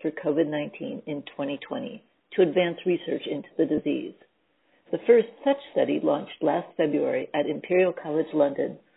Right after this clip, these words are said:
was completed recently and found to be safe in healthy young adults.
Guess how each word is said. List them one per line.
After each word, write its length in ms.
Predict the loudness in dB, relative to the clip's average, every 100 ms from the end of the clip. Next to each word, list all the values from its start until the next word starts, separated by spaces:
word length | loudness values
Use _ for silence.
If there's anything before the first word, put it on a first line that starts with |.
| _ _ 2
was 100 | 2 0
completed 460 | -4 2 4 6
recently 540 | 4 2 -2 -4 -2 -2
and 160 | -4 -6
found 220 | -4 -4
to 100 | -4
be 220 | -2 -4 -2
safe 280 | -2 0 -2 -6
in 160 | -8
healthy 320 | -4 -2 2 2
young 240 | 2 0
adults. 460 | -2 -4 -4 -10